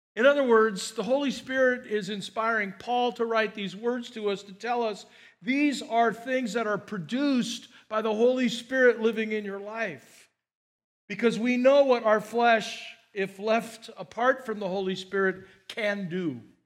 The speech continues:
Some of us can be really mean. Well, I mean the eight o'clock people or the ten forty-five people, right?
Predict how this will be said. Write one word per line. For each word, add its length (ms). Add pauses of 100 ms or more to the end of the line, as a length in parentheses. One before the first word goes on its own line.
(1000)
Some 260
of 140
us 160
can 220
be 180
really 320
mean. 420 (720)
Well, 160
I 100
mean 160
the 120
eight 100
o'clock 400 (520)
people 500 (640)
or 40
the 100
ten 320
forty-five 640
people, 260
right? 160